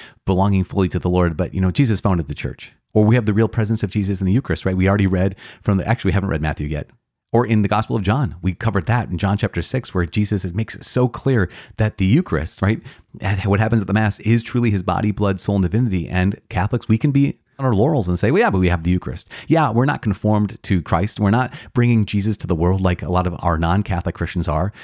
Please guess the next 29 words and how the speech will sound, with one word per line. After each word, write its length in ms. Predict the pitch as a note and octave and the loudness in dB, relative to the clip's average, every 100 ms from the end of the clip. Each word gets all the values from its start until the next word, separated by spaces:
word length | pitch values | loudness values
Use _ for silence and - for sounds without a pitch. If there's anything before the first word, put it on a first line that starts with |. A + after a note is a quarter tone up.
| - - | -6 0
Well, 100 | B2+ | 2
yeah, 120 | D#3+ | 2
we're 120 | A#2+ | 2
not 180 | G2+ F#2+ | 2 2
doing 140 | G#2 | 2
all 160 | G2 G2+ | 2 0
these 220 | F#2+ - | -2 0
things. 200 | G2 F#2 | -2 0
You 60 | G2 | 0
know, 80 | |
<laughs> 40 | - | 0
we're 80 | G#2 | -2
not 140 | A#2 | 0
living 360 | G#2 B2 A#2+ A2 | 0 2 2 0
up 160 | A2+ | -2
to 120 | - | -4
the, 200 | E2 D#2+ - - - | -2 -4 -6 -10 -6
the 80 | F#2+ | -2
call 340 | - A#2+ A#2 | 0 2 2
of, 220 | D#2+ - C#2 | -2 -6 -10
of 220 | F2+ E2+ | -8 -4
our 120 | E2+ | -2
Heavenly 300 | A2 G2 F2+ | 0 0 0
Father, 420 | - B2 G2 F2 - - | 0 -2 -2 -4 -8 -4
but 240 | - - - | 0 0 2
we 100 | A2 | 2
have 120 | A2+ | 2
the 80 | G2+ | 2
Eucharist. 480 | - G#2 A#2+ - | 0 -2 -4 -8